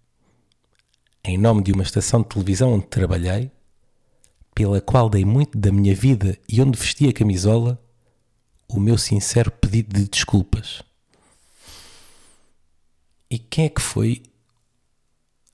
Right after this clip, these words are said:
a pessoa que comentou isto? Wilson Teixeira, mister Wilson T.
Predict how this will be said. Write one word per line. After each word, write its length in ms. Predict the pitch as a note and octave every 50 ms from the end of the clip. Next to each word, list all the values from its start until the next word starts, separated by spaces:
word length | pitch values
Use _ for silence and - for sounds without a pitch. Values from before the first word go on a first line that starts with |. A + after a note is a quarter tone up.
| _ - -
a 80 | G#2+
pessoa 280 | - - - - G#2+ G2
que 100 | - -
comentou 340 | - G#2+ F#2+ - - F#2 F2+
isto? 360 | - - - - - - - _ _ _ _ _ _ _ _ _ _ _ _ _ _ _ _ _ _ _ _ _ _ _ _ _ _ _ -
Wilson 440 | A#2+ B2+ D3+ D3+ C3+ - - C3 B2+
Teixeira, 680 | - - A#2+ G2+ - - - A#2 A2 A2 G#2+ G2+ - - -
mister 380 | - A#2+ B2 A#2 - - G#2 G2
Wilson 400 | G2+ A2 G#2+ - - G#2+ G2+ F#2+
T. 320 | - - - - - -